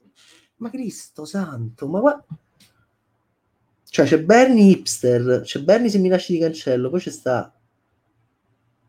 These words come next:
ma c'è Bedeschi? Ma non si vede Bedeschi, è, è una cosa... Cioè, c'è Bedeschi Mad Max praticamente, è re, re Romulus.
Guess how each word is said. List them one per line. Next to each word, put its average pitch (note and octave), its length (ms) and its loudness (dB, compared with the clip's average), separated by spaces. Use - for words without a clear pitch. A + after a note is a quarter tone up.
ma C#3 140 -2
c'è - 180 -2
Bedeschi? D#3+ 840 -2
Ma D3 120 -2
non G#3+ 100 2
si F#3+ 160 -2
vede A3 320 6
Bedeschi, C#3+ 520 0
è, F3 220 2
è A3 600 4
una B3 200 4
cosa... C#4+ 460 2
Cioè, - 340 0
c'è G3+ 380 4
Bedeschi B3 520 2
Mad G3+ 200 2
Max G#3 500 -2
praticamente, C#3 1000 -2
è D3 180 0
re, F3+ 400 2
re F3+ 800 4
Romulus. C#3 840 0